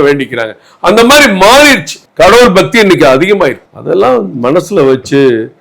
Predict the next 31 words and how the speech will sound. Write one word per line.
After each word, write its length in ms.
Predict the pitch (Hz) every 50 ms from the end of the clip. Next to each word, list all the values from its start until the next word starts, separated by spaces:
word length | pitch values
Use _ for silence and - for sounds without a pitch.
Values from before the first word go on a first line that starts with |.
| _ _ _ _ _ - 120
அஹ், 280 | 110 110 110 110 113
அமைச்சர் 440 | 110 113 123 123 123 - 120 113 101 -
சேகர் 260 | - 131 135 139 123 117
பாபு 340 | 117 117 113 110 104 113
அண்ணன் 280 | 110 110 110 107 104 - 117
போன்றவர்கள்லாம் 760 | 117 107 101 110 110 101 95 104 104 120 135 135 117 101 98
இதுக்கு 300 | 101 127 156 156 170 139
வேண்டிய 300 | 147 175 208 233 208 147 -
பணிகளை 400 | - 110 113 113 113 120 120 107 - -
செய்யணும். 420 | 104 104 117 131 120 98 87 - _ _ _ _ _ _ _ _ _ _ _ _ -
தங்கப்பள்ளி 560 | 120 135 151 165 156 160 151 139 143 156 131
காணவில்லை 500 | - 135 131 143 151 147 143 135 135 131
என்றால் 240 | 131 131 147 160 151
என்னன்னு 360 | 120 113 131 151 156 151 120 113
விசாரிப்பாங்கிறது 840 | 110 - - 151 151 151 156 151 147 123 117 123 156 175 170 139 120
ஒரு 160 | 117 131 143
வார்த்தையில 460 | 156 165 165 160 160 190 170 170 156 - -
சொல்லிட்டு 240 | 123 117 123 - 110 107
போறது 200 | 110 107 104 -
கிடையாது. 340 | - 104 98 98 92 - - _ _ _ _ _ _ _ _ _ _ _ _ _ _ _ _
எத்தனையோ 400 | 143 135 - 208 220 240 269 262
ரோடு 340 | 220 214 226 226 202 196
டெவலப்மெண்ட் 480 | 196 202 202 202 175 185 180 175 180 151
திட்டம் 340 | 123 175 156 - 196 185 180
வரும்போதெல்லாம் 580 | 165 165 160 160 160 170 175 190 185 170 131 - - - _ _ _ _ -
ஓரத்துல 680 | 165 196 240 262 269 262 196 233 240 240 220 202 196 - - _
தனியா 460 | - 180 180 202 240 285 370 403 311
இருக்கிற 240 | 269 247 202 214 202
கோயிலை 300 | - - 214 214 208 208
போய் 200 | - 269 277 277
இடிக்கிறாங்க. 420 | 202 180 170 156 147 127 110 98